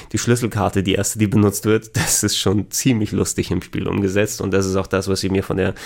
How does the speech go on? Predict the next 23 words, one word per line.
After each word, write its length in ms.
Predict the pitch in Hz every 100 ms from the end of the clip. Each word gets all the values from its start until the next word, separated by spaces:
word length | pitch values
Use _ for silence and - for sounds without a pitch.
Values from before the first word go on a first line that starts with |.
| - - -
neuen 220 | 101 98
Version 260 | 95 98 98
von 220 | 95 92
Doom 180 | 98 95
erwarte. 500 | 98 92 104 139 143 - - -
Ich 100 | -
glaub, 160 | - 98
es 160 | -
wird 160 | 95 -
wirklich 260 | 95 92 -
ein 120 | 90
ganz, 300 | 82 82 -
ganz 260 | 82 80
großes 380 | - 87 90 85
Ding 180 | 95 92
und 260 | 95 90 -
ja, 180 | 95 87
ich 80 | -
bin 100 | 143
gespannt 300 | - 127 123
darauf, 260 | 113 113
das 220 | - 104
nochmal 400 | 104 95 101 95